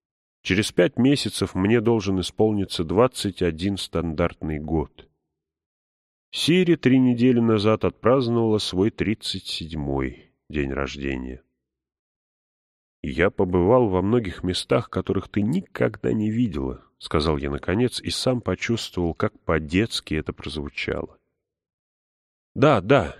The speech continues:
Сири захлопала в ладоши и оживилась.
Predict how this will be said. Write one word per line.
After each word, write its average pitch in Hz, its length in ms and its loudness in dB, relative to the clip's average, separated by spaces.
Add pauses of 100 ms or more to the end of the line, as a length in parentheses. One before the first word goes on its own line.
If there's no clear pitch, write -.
Сири 98 340 0
захлопала 82 580 2
в 76 60 -2
ладоши 117 460 2
и - 120 0
оживилась. 95 800 0